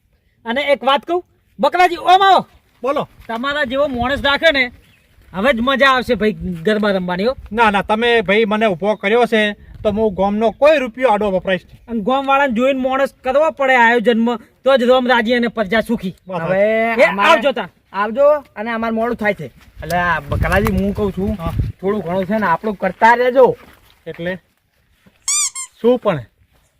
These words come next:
Speaker 3: ના કે પછી આ, આ હાવ તો સાવકાર ના રહેવાય.
Speaker 2: અલા મોણા, આ કાવલી મારવામાંથી તો પેલા કરશન ઘટીને બહાર કાઢ્યો છે તમારા લોકો વાળાને. પાછળ તમારે ઈ મને હોપવું છે?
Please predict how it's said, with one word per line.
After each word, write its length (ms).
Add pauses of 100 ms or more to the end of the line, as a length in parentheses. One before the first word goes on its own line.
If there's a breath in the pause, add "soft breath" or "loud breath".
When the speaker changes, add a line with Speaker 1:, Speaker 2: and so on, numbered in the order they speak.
(760)
Speaker 3:
ના 100
કે 100
પછી 260
આ, 160
આ 260
હાવ 220
તો 160
સાવકાર 320
ના 180
રહેવાય. 300 (680)
Speaker 2:
અલા 300
મોણા, 360
આ 380 (480)
કાવલી 440
મારવામાંથી 720
તો 140
પેલા 220
કરશન 380
ઘટીને 300
બહાર 300
કાઢ્યો 240
છે 80
તમારા 300
લોકો 240
વાળાને. 240
પાછળ 220
તમારે 320
ઈ 60
મને 220
હોપવું 440
છે? 100